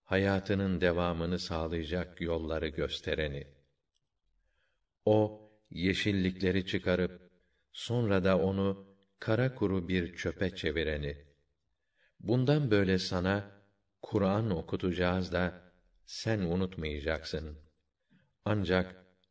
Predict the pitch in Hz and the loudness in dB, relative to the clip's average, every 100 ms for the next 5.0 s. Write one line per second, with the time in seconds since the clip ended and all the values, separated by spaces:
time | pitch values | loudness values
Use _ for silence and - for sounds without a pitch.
0 | _ 98 95 92 95 90 113 95 82 82 | _ 0 2 4 2 0 -2 -2 0 -2
1 | 82 80 78 76 73 - 80 - 80 73 | -2 -4 -4 -6 -6 -6 -6 -6 -6 -6
2 | 73 _ _ _ _ _ _ _ - 107 | -10 _ _ _ _ _ _ _ -6 -2
3 | 98 92 90 71 95 95 - - _ _ | -2 0 2 2 0 -2 -8 -20 _ _
4 | - - 92 104 92 92 90 85 87 | -10 -6 2 2 4 2 2 0 -4